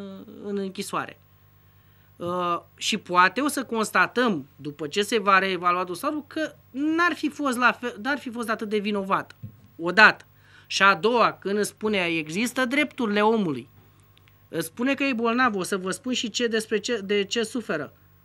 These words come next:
E cam mult. De exemplu,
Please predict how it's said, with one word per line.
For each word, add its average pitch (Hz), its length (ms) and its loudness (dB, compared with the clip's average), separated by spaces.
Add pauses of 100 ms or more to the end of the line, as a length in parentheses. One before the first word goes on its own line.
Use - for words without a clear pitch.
(340)
E 175 280 -4
cam 320 400 -2
mult. - 320 -2 (1700)
De 185 120 -4
exemplu, 285 540 0